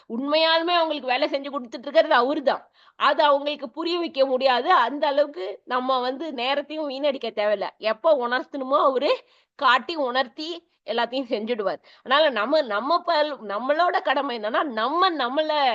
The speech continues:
அ, சரியாக்கி கொண்டு போயிட்டே இருக்க வேண்டியது மட்டும்தான். ஏன்னா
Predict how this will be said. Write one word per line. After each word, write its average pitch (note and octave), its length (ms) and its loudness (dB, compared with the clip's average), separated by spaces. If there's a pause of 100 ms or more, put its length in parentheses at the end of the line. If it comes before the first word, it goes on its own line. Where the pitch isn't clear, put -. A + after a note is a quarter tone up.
(600)
அ, A3+ 240 0 (240)
சரியாக்கி C4+ 500 2
கொண்டு A3+ 260 -4
போயிட்டே G#3+ 320 -2
இருக்க A3 220 -4
வேண்டியது G#3 340 -4
மட்டும்தான். G#3+ 560 -2 (280)
ஏன்னா C#4+ 300 2